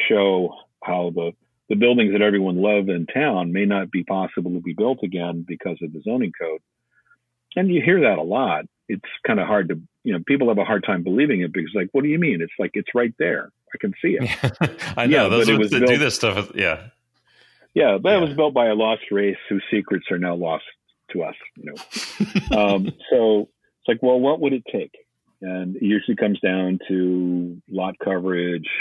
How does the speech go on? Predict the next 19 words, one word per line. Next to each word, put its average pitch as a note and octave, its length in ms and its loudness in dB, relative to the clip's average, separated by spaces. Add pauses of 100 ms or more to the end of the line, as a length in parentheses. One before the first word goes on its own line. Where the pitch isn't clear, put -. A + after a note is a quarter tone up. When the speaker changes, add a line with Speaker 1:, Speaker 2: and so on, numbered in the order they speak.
(180)
Speaker 1:
uh, E2+ 360 -4 (1120)
uh, F#2 180 -2 (180)
parking, F2 600 -2 (280)
um, D#2+ 560 -6 (380)
you A#2 100 -4
know, E2+ 100 -2 (140)
any C3+ 100 4
Speaker 2:
Lot B2+ 40 4
Speaker 1:
one A2 120 4
of B2 60 4
a - 20 0
Speaker 2:
coverage, - 220 0
Speaker 1:
number G2 200 2
of G#2 60 0 (100)
Speaker 2:
parking, G2 400 -2
stormwater. F2+ 640 0 (720)
Speaker 1:
stormwater, F#2+ 600 0 (260)
you F#2+ 80 -4
know, F2 120 -6